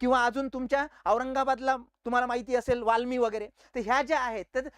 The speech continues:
किंवा even though काही क्लास वन किंवा क्लास टू अधिकारी असेल, त्यांचं पुण्यामध्ये यशदा वगैरे तुम्हाला माहिती असेल,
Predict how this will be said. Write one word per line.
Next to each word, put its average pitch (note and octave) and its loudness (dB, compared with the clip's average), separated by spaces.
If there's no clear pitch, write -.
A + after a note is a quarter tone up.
किंवा B3 4
even C4 0
though C4 2
काही B3 0
क्लास A#3+ -2
वन B3 0
किंवा A#3+ -2
क्लास A#3 0
टू C#4 0
अधिकारी B3+ 2
असेल, G#3 -2
त्यांचं A3+ 2
पुण्यामध्ये C4 2
यशदा B3 2
वगैरे B3 -2
तुम्हाला A#3+ -2
माहिती A3 -4
असेल, G#3 -10